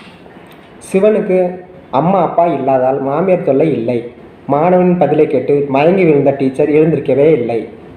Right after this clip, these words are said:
ஜட்ஜ், "நீங்க ரொம்ப வேகமா வண்டி ஓட்டியதா போலீஸ் சொல்றாங்க, நீங்க இல்லைன்னு சொல்றீங்க. இதுக்கு ஆதாரம் ஏதாவது உண்டா?" "ஐயா, நான் என் பொண்டாட்டியை கூட்டிட்டு வர மாமனார் வீட்டுக்கு போய்கிட்டு இருந்தேன் ஐயா." "நீங்களே சொல்லுங்க ஐயா, எவனாவது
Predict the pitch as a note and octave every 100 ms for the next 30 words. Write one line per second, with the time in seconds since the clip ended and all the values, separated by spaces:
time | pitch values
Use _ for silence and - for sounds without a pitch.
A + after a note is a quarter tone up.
0 | - - - - - C3+ C#3 F3 E3+ -
1 | D#3 D#3+ F#3+ F#3 E3+ E3+ D#3 E3 F3+ F3+
2 | D3+ D#3 D#3+ C3+ C#3+ D3 D#3+ E3+ F3 E3+
3 | C#3 C3 A#2+ E3 - - C#3+ E3 G3+ F#3+
4 | C#3+ D#3+ F3+ - C#3+ B2+ B2 B2+ E3+ -
5 | - - - - - - E3 F3+ G#3 G3
6 | D3+ E3 F#3+ F3 D#3+ E3 E3 C3+ B2+ A#2+
7 | - - - - - C#3 D#3 D3+ C#3 C#3+
8 | C#3 C3+ C#3+ C#3+ F3+ F3 D#3+ C3 B2+ C#3+
9 | D3 D3+ - - D#3 D#3 D3 C3 D#3+ F3+
10 | F3 E3+ D3+ C#3 B2+ D#3 D3+ D3+ C#3+ C#3+
11 | C3+ C3+ B2+ B2 A2+ A2+ A2+ - - -
12 | - - C3 D3 E3 F#3 G3+ E3 C#3+ C#3
13 | C3 B2+ B2+ - - - - B2 C3 D3+
14 | E3+ F3+ F#3